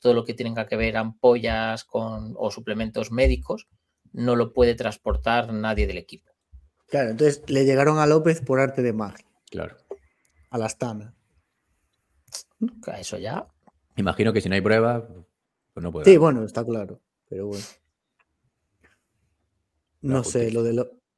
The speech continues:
Speaker 2: esto, bueno, ya dijimos el otro día, tendrá meses de,
Speaker 3: No, pero
Speaker 2: de
Speaker 3: que el
Speaker 2: dimes y
Speaker 3: Miguel Ángel,
Speaker 2: diretes y de aquí
Speaker 3: Miguel
Speaker 2: para
Speaker 3: Ángel
Speaker 2: allá, pero
Speaker 3: López
Speaker 2: bueno.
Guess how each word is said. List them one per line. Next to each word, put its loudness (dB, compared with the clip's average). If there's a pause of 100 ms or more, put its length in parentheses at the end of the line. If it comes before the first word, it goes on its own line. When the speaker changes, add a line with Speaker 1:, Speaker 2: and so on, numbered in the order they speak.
Speaker 2:
esto, 2
bueno, 0 (100)
ya 2
dijimos 2
el 2
otro 0
día, 4
tendrá -2
meses 0
de, 0 (1040)
Speaker 3:
No, 2
pero 4
Speaker 2:
de 4
Speaker 3:
que 2
el 0
Speaker 2:
dimes 2
y 4
Speaker 3:
Miguel 6
Ángel, 8
Speaker 2:
diretes 4
y 4
de 4
aquí 4
Speaker 3:
Miguel 4
Speaker 2:
para 6
Speaker 3:
Ángel 4
Speaker 2:
allá, 6
pero 6
Speaker 3:
López 6
Speaker 2:
bueno. 4